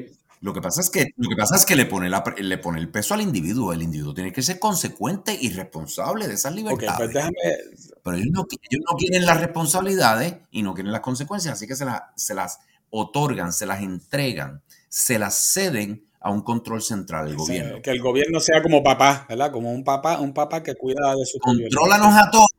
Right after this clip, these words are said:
Speaker 1: y así yo no tengo que ser consecuente de mis acciones. Y tú y cuatro, cuatro o cinco mentes allí en el gobierno van a tener la capacidad central de poder controlar todo un, un, un, un grupo de individuos.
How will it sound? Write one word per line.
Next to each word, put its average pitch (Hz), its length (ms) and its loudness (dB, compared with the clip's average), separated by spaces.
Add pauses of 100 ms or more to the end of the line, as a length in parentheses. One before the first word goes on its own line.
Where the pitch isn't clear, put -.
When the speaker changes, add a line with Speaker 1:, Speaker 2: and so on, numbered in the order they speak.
(140)
Speaker 1:
y 123 40 -4
así 120 200 0
yo 127 60 2 (100)
no - 40 -12
tengo 151 220 0
que 143 80 -2
ser 139 180 2
consecuente 139 720 -2
de 110 60 -2
mis 95 160 -6
acciones. 78 640 -6 (1800)
Y - 200 -20
tú 202 420 0
y 113 180 -2
cuatro, 160 380 2 (440)
cuatro 175 220 0
o 196 40 -2
cinco 202 380 -2
mentes 202 340 -2
allí 190 140 0
en 202 80 -4
el 196 80 -6
gobierno 208 640 -4
van 131 240 -2
a 151 80 -6
tener 185 440 -4
la 139 140 -6
capacidad 120 460 -6
central 180 720 -4 (460)
de 127 160 -2
poder 123 280 -2
controlar 170 460 0
todo 135 160 -2
un, 139 220 -4
un, 139 340 -4
un, 131 240 -4
un 139 220 -2
grupo 135 280 0
de 127 60 2
individuos. 85 540 -2